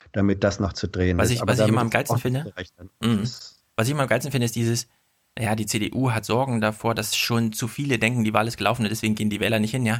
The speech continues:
Speaker 2: die C-D-U-Wähler, die gehen nicht nur zur Wahl, die binden sich noch eine Krawatte um, die machen ein ordentliches Frühstück morgens, die holen sich noch Kaffee und Kuchen, diesmal vom Bäcker statt nur aus dem Kühlschrank und so. Die gehen auf jeden Fall alle wählen, ja. Also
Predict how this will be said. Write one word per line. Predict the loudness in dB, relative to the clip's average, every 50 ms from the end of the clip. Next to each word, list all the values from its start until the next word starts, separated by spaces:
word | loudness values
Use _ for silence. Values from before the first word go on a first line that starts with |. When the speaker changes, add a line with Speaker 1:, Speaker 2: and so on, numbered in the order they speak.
| -4 -6
Speaker 2:
die | -8 -6
C-D-U-Wähler, | -4 -2 -2 -2 0 0 0 0 2 2 2 2 2 2 0 -2 -6 -16 _ _ _ _ _ _ _ -4
die | 0 2
gehen | 2 2 2
nicht | 0 -2 -4
nur | -4 -4 -2
zur | -2 0 0 2
Wahl, | 2 2 0 0
die | -2 -4 -6
binden | -6 -6 -8 -6 -4 -4
sich | -4 -2 0
noch | 0 0
eine | 0 0 -2
Krawatte | -2 -2 -2 -2 -2 0 -2 -2
um, | 0 0 2 2 2 0 0
die | -2 -2 -2
machen | -2 -2 -2 -2 -2
ein | -2 -2
ordentliches | 0 0 0 2 0 0 -2 -4 -4
Frühstück | -2 -2 -2 0 0 -2 0 2
morgens, | 2 2 4 2 2 0 -2
die | -2
holen | 0 0 0 0
sich | -2 -2 -2
noch | -4 -4 -2
Kaffee | -2 -2 -2 0 -2 -2
und | 0 0 -2 -4 -4 -8 -20 -20 _ _
Kuchen, | -4 0 0 0 0 0 -2 -2
diesmal | -2 0 0 0 -2 0
vom | 0 -2 -2 0
Bäcker | 0 0 0 2 2 2 2 0
statt | 0 -2 -4 -2
nur | -2 -2 0 0 0
aus | 0 0 -2
dem | -4 -2
Kühlschrank | 0 2 2 2 2 0 -2 -2 -2 -4
und | -2 0
so. | 0 0 0 -2 -6 -14 -20 _ _ _
Die | -4 -2 -2 0 0
gehen | 2 2 4 4 4 4
auf | 2 2 2
jeden | 2 0 2 2
Fall | 2 2
alle | 2 0 0 0
wählen, | 0 0 2 2 2 0
ja. | 0 0 -2 -2 -4 -8 -16 _ _ _ -20 -20 -18 -8
Also | -4 -2 -2 -2